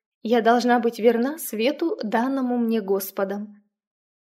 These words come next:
Лечение, которое мы проводили с первых дней создания санатория, требовало серьёзного труда. Нам необходимо было победить болезнь.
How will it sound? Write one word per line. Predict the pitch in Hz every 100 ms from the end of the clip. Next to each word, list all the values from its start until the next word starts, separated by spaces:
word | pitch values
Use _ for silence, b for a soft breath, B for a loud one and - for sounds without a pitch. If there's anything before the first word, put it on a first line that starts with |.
| _
Лечение, | 254 302 302 381 370 320
которое | 302 277 311 311 269
мы | 302
проводили | 285 233 240 233 269
с | 254
первых | - 254 254 233
дней | 208 247 302
создания | 302 233 202 220 214 208
санатория, | 208 220 240 240 339 262 220 b b b
требовало | - 285 311 320 320 311
серьёзного | - 247 247 294 302 294 294
труда. | 294 277 202 202 - _ _ _ _ _ _
Нам | 247 262
необходимо | 262 240 - 269 233 294 277
было | 220 233
победить | 220 233 226 220 285 220
болезнь. | 262 240 202 190 196